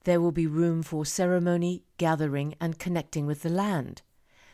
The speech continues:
Residents will pay for their space through their income or through social assistance, in much the same way that affordable housing works. Above all, Stone says,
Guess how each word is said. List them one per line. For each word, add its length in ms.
Residents 580
will 80
pay 300
for 160
their 160
space 520
through 220
their 260
income 600
or 120
through 220
social 420
assistance, 640
in 140
much 240
the 100
same 300
way 280
that 160
affordable 580
housing 460
works. 600
Above 360
all, 340
Stone 360
says, 420